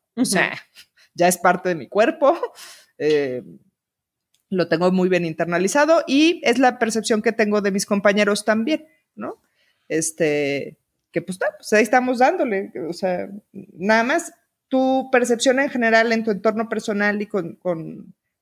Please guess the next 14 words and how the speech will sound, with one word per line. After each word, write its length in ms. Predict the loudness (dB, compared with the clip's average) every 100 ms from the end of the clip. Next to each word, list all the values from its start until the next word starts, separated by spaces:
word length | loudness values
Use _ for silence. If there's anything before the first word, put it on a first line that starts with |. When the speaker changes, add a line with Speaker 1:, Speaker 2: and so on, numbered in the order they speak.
| _
Speaker 1:
pacientes, 440 | 0 2 2 2 2
obviamente 400 | 2 2 -2 -4
sin 160 | -4 -4
compartir 460 | -2 -2 -2 -2
ningún 220 | 0 0
detalle, 400 | 0 2 2 2
pero, 400 | 2 2 2 -2 -6 _ _ _
eh, 480 | -4 0 2 0 -4 -2
cu-, 100 | -2 -2 -16 _ -4
¿cómo, 400 | 0 2 0 0
cómo 200 | 0 2
ves 160 | 2
las 140 | 2 0
cosas? 480 | -2 -4 -8 -12